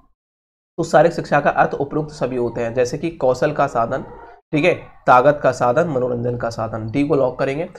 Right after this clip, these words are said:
नेक्स्ट क्वेश्चन देखो, यहाँ बोला गया शिक्षा के अंग है, तो ऐसे क्वेश्चन पूछे जाते हैं। तो शिक्षा के अंग कौन से हैं? तो उपरोक्त सभी। देखो बालक एक शिक्षा का अंग होता है, देखो बालक पढ़ने जाएंगे स्कूल में तो शिक्षा के अंग होंगे, शिक्षक भी होता है जो पढ़ाता है, टीचर और पाठ्यक्रम <clears throat> जो हम पढ़ते हैं किताबों को। चलो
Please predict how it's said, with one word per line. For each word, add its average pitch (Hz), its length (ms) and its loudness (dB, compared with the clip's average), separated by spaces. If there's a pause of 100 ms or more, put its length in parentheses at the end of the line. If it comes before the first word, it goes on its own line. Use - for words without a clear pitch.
(260)
नेक्स्ट 147 240 4
क्वेश्चन 165 280 2
देखो, 165 180 0
यहाँ 160 220 0
बोला 156 160 4
गया 156 160 0
शिक्षा 160 440 -2
के 180 200 -4 (100)
अंग 139 180 0
है, 156 180 -2 (280)
तो 127 100 -6
ऐसे 127 260 0
क्वेश्चन 151 320 -4
पूछे 147 200 -6
जाते 147 200 -2
हैं। 151 100 -10
तो 135 80 -6
शिक्षा 139 320 -4
के 147 120 -4
अंग 147 120 -4
कौन 143 220 -4
से 165 120 -6
हैं? 190 120 -8 (220)
तो - 60 -6
उपरोक्त 147 340 -4
सभी। 123 160 -4
देखो 135 240 -2
बालक 120 500 2
एक 135 120 -8
शिक्षा - 280 -6
का 135 120 -2
अंग 131 120 -4
होता 135 240 -4
है, 147 120 -4 (400)
देखो 120 160 0
बालक 120 340 2
पढ़ने 139 200 2
जाएंगे 143 200 0
स्कूल 147 180 -8
में 139 100 -6
तो - 220 -6
शिक्षा 143 220 -4
के 143 80 -4
अंग 147 120 -4
होंगे, 165 240 -2 (400)
शिक्षक 156 300 0
भी 143 120 -2
होता 170 200 -2
है 180 60 -2
जो 160 60 -2
पढ़ाता 147 340 -2
है, 147 80 2
टीचर 147 320 -2
और 160 220 0
पाठ्यक्रम 139 520 -2 (120)
<clears throat> 190 220 2 (680)
जो 156 180 -4
हम 180 140 -6
पढ़ते 156 280 2
हैं 135 120 -4
किताबों 127 360 -6
को। 120 240 -16
चलो 190 220 2